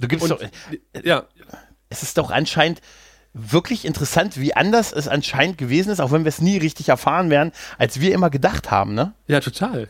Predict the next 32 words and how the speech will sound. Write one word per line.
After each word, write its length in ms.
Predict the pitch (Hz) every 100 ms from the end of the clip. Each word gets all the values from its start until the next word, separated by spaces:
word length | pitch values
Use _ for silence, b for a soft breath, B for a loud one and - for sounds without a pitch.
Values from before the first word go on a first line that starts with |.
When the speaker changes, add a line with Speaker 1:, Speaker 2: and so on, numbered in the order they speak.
| -
Speaker 2:
Das, 200 | 120 104
Speaker 1:
Also 220 | 135 160
Speaker 2:
also, 0 |
Speaker 1:
es, 100 | 170
äh, 1040 | 143 143 - - - - _ - _ -
Speaker 2:
äh, 280 | 143 117 -
also 160 | 156 151
du, 140 | 151 147
du 160 | 143
hörst 280 | 139 240 -
wirklich 320 | 214 208 -
raus 380 | 117 156 254 -
aus 200 | - 170
den 100 | 170
Interviews, 520 | 180 190 185 202 202
dass 160 | - 156
es 80 | 160
da 80 | 165
eine 140 | 160
echte 260 | 143 - 180
Freundschaft 440 | - 170 170 165
gegeben 420 | - 110 107 104 104
hat, 140 | 101
vor 140 | - 101
allen 180 | 131 139
Dingen 220 | 117 113
zwischen 340 | - - 107
David 320 | 107 104 107
und, 300 | - 104 -
äh, 20 | 101
und 320 | 104 110 107
Glenn. 340 | 104 95 95